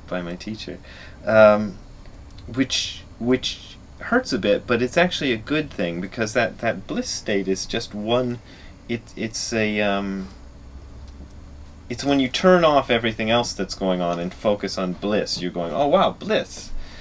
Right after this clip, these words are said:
But the problem is, you, you don't, you're not really t-, turning off everything else. Everything else is still going on. You're just, like, focused on this one thing, and that's, and that's an ins-, unstable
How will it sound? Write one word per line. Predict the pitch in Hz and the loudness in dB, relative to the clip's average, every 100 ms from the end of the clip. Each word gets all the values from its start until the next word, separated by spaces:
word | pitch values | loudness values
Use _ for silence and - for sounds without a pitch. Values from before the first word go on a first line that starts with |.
| - - - | -18 -18 -6
But | - 117 | -2 -2
the | 117 | -2
problem | - 180 190 127 | 2 4 6 4
is, | 131 117 98 | 2 2 0
you, | 104 95 | -6 -6
you | 92 117 | -8 -2
don't, | 151 - | -2 -2
you're | 123 143 | -4 -4
not | 127 | -2
really | 117 143 98 - - - | 0 2 0 -4 -20 -18
t-, | - - - | -18 -16 -10
turning | - 139 123 101 | -4 0 0 4
off | 123 - | 6 6
everything | 87 80 78 82 | 2 -4 -8 -6
else. | 69 80 | -6 -2
Everything | 117 147 117 110 | -2 0 0 4
else | 117 - | 4 2
is | - | -6
still | - - 113 | -4 0 0
going | 95 92 87 | 2 -2 0
on. | 101 92 | 0 0
You're | 90 | -2
just, | 92 101 | -4 -6
like, | 95 87 | -6 -8
focused | - 120 117 - - | -2 -2 0 -4 -4
on | 90 | -4
this | 85 - | -2 -4
one | 95 92 | -2 -2
thing, | 92 107 90 - - - | -2 -4 -4 -12 -16 -8
and | 110 107 | -4 2
that's, | 107 - - - - - - - | 0 0 -14 -16 -18 -20 -20 -6
and | 110 | -2
that's | 107 107 | -2 0
an | 107 | -2
ins-, | 107 104 - | -2 -4 -8
unstable | 107 107 - 104 95 90 | -6 -4 -2 -2 0 -4